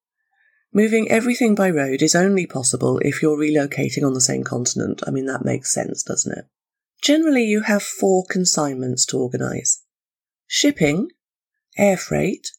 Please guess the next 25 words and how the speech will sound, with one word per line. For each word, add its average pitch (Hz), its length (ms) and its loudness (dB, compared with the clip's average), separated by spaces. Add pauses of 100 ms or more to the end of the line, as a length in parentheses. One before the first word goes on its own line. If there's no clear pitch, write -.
(420)
luggage, 233 720 0 (180)
and 214 140 0
hand 175 320 -2
luggage. 131 600 -8 (640)
And 240 160 4
this 277 240 2
means 190 300 2
having 220 340 0
separate - 500 0
packing 202 360 -2
sessions 131 680 -2
for 196 220 0
all 151 160 2
of 123 100 -2
it. - 280 -6 (340)
So - 180 2
you'll 185 180 4
have 185 200 -2
one 190 220 2
packing 202 340 0
session, 165 560 0 (500)
probably 262 280 4
will 180 140 4
come 165 240 -2
first, 147 520 -2